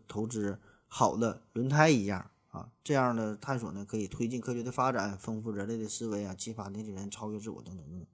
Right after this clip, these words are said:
然后这个奥瓦迪亚呢，他反驳说呀，说这个政府的补贴啊，应该有更好的使用啊，可以用在地球上啊，怎么去，去进行探索。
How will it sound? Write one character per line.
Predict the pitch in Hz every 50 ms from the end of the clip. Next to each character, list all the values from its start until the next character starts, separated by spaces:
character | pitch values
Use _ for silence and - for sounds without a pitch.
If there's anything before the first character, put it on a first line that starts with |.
| _ _ - - - - - - - - - - _ _ _ -
然 | 113 117
后 | 131 143
这 | 160 156
个 | 147 143 135 131 127 123 123 120 - - -
奥 | - 165
瓦 | 151 131 113
迪 | 110 113 123
亚 | 151 175 180 156
呢， | 131 113 98 98 - - _ _ _ -
他 | - 113 113
反 | - 104 92
驳 | 90 98 101
说 | 107 95
呀， | 87 -
说 | - - 101 101
这 | 107
个 | 113 104 95 - - - -
政 | - 123 113
府 | 113 107
的 | 113
补 | 107 - 101
贴 | 104 117 113 104
啊， | 90 82 98 98
应 | 104 107 107
该 | 104 104
有 | 95 104
更 | 113 110
好 | - -
的 | - 110
使 | 110 - - 104
用 | 120 139 117 90
啊， | 98 85 -
可 | - -
以 | 101
用 | 87 104
在 | 104 104 101
地 | - 135 117
球 | 101 101 113
上 | 143 160 147 117
啊， | 101 95 92
怎 | - 92
么 | 90 95
去， | 101 98 95 101
去 | - 98 92
进 | - 110 101
行 | 101 190
探 | 101 107 101 92
索。 | 90 -